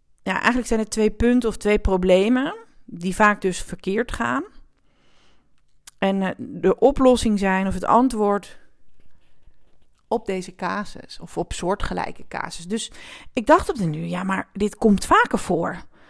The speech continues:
Ehm, ik moet dit delen met anderen, zodat iedereen hier wat aan heeft." En zodat jij misschien die leerling die zo hard leert, slechte cijfers haalt, of die student, ook verder kan helpen.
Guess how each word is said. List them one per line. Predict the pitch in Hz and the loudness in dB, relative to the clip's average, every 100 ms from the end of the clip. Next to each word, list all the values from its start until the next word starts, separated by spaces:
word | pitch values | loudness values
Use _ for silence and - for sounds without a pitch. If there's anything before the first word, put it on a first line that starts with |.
| - - - - | -20 -20 -20 2
Ehm, | 240 247 240 233 226 214 - - | 8 10 10 8 2 -4 -6 -4
ik | 269 | 2
moet | 233 226 302 359 - 208 | 6 8 8 6 4 -4
dit | 233 226 - 214 | -4 -4 -6 -10
delen | 196 180 170 208 320 440 208 175 | -10 -12 4 6 6 6 4 2
met | 190 - | 0 0
anderen, | 254 370 339 196 175 170 | 2 4 2 2 0 -2
zodat | 202 220 - | -2 -2 -2
iedereen | 254 226 220 339 | -2 0 0 0
hier | 403 208 185 | 0 0 0
wat | 180 180 | -2 -2
aan | 180 | -4
heeft." | 180 180 165 156 - - - - - - - - _ _ - - - - - | -4 -4 -4 -6 -10 -18 -14 -14 -14 -16 -18 -20 _ _ -20 -20 -20 -20 -4
En | 247 | 0
zodat | 277 247 | 2 4
jij | 320 | 4
misschien | 403 - 277 | 4 -2 -2
die | 240 240 | 0 0
leerling | 262 320 285 | 0 0 -2
die | 233 | -2
zo | 226 254 | 0 0
hard | 247 240 | 0 -2
leert, | 233 254 247 | -2 0 -2
slechte | - 233 233 220 | -2 -6 -6 -6
cijfers | 240 269 311 240 | -2 -2 -2 -8
haalt, | 185 185 202 | -8 -8 -8
of | 190 | -10
die | 190 | -12
student, | - 170 175 151 254 - - _ _ - _ | -10 -6 -4 -4 -8 -10 -20 _ _ -20 _
ook | 302 403 427 | -2 -2 -2
verder | - 233 165 | -6 -8 -8
kan | - 175 | -8 -10
helpen. | 170 - - - | -12 -14 -16 -16